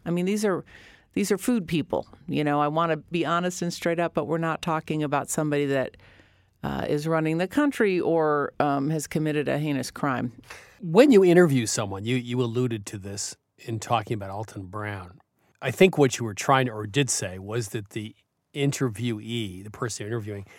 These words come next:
Speaker 2: has a need, sometimes their desire to tell you their story, 'cause they haven't really been able to tell that story to anybody outside of their circle. So the, the confessor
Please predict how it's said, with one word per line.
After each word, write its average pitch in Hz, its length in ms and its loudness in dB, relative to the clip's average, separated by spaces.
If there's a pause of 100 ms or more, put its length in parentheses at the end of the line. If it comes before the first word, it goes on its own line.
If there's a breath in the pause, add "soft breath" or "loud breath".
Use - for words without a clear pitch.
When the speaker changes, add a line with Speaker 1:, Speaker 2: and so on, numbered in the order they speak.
(400 soft breath)
Speaker 2:
has 175 300 8
a 139 60 8
need, 131 540 2
sometimes 113 520 -2
their 110 100 -6
desire 110 840 -2 (260)
to 101 440 -8
tell 117 280 -2
you 104 160 -6
their 98 240 -12
story, - 520 -8 (680)
'cause 165 120 4
they 175 100 10
haven't 170 240 8
really 131 200 2
been 107 140 -4
able 107 220 -6
to 101 80 -14
tell 110 260 -6
that 90 220 -12
story 90 400 -12
to - 140 -18
anybody 98 440 -12
outside 92 320 -14
of 90 80 -16
their 87 200 -20 (220)
circle. 98 540 -12 (600 soft breath)
So 151 200 0
the, 127 200 -4 (140)
the 127 100 -6
confessor 127 920 0